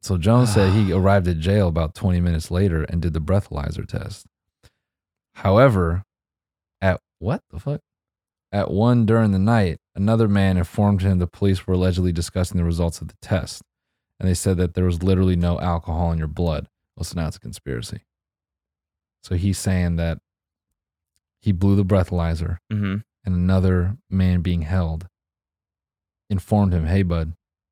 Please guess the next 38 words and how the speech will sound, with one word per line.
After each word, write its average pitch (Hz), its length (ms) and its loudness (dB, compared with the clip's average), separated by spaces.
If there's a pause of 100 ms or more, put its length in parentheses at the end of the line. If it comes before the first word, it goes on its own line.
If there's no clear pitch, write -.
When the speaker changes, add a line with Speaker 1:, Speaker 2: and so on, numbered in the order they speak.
(340)
Speaker 1:
they 85 60 -8
said 95 220 -4
there 82 100 -2
was 78 80 -6
next 87 220 -4
to - 80 -14
no 76 40 -6
alcohol 87 460 -6
in 85 60 -8
your 80 80 -8
body." - 380 -8 (720)
So 80 200 -6
the 76 120 -6
whole, 87 260 -4
this 85 120 -8
whole 80 180 -10
thing - 160 -10
is 69 100 -12 (100)
bullshit. 87 380 -8 (200)
Speaker 2:
That's 123 160 -2
what 120 160 -2
Alex 117 360 2
is 87 100 -10
saying. 62 280 -8
Speaker 1:
Yeah, 98 100 -2
that's 95 120 -8
what 76 80 -6
Alex 69 280 -10
is 92 100 -12
saying. - 260 -12
Speaker 2:
So 131 80 -2
he 160 180 -2
said 131 340 2
another 143 500 2
guy 104 460 2
in 110 220 -2
the 120 120 -4 (160)
place 101 400 -4